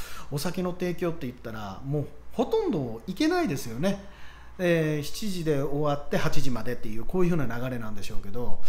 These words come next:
えー、私たちも仕事が終わるのがだ-、まあ、六時、七時、えー、長くて八時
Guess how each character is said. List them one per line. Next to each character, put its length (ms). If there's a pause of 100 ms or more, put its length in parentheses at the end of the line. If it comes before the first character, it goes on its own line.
(460)
え 180
ー、 20
私 260
た 100
ち 80
も 340
仕 160
事 240
が 80
終 140
わ 60
る 60
の 80
が 80
だ-、 140 (180)
ま 140
あ、 60
六 340
時、 80
七 240
時、 260 (140)
え 580
ー、 40
長 280
く 60
て 60
八 260
時 220